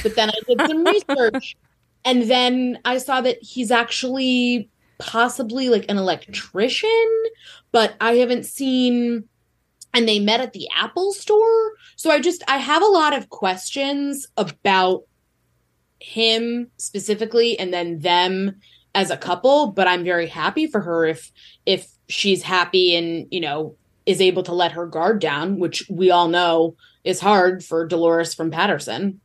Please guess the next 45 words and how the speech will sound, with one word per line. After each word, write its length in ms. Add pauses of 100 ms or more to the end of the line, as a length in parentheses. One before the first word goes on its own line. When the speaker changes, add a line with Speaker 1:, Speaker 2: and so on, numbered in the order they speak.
(140)
Speaker 1:
So. 380 (840)
Speaker 2:
Yeah, 340 (180)
I 180
had 240
been 460 (320)
a 80
little 360
bit 440
anxious 640
about 320
Pauly 380
since 240
we 80
started 300
hearing 320
about 220
him, 200
just 220
because 320
it 140
seems 460
like 420 (760)
Frank 440
has 260
an 80
issue, 540
and 320 (300)
Speaker 1:
Yeah. 140
Speaker 2:
why 200
would 200
Frank 300
have 160
an 120
issue 520 (580)
considering 560
he 380
was, 240
like, 160
cool 220
with 180
David 800
and 300
all 180
of 120
that? 340